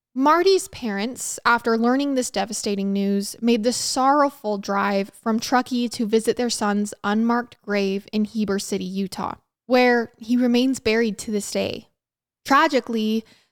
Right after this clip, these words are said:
they lost their other son, Michael, in nineteen ninety-four, who died from an undisclosed illness in Santa Rosa, California, at the age of thirty-two.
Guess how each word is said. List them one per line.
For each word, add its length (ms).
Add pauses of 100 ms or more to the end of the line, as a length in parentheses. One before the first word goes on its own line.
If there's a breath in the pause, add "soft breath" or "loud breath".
(100)
they 100
lost 360
their 260
other 240
son, 460
Michael, 720
in 160
nineteen 420
ninety-four, 880 (320)
who 100
died 400
from 200
an 100
undisclosed 880
illness 500
in 180
Santa 340
Rosa, 340
California, 840
at 100
the 200
age 340
of 160
thirty-two. 640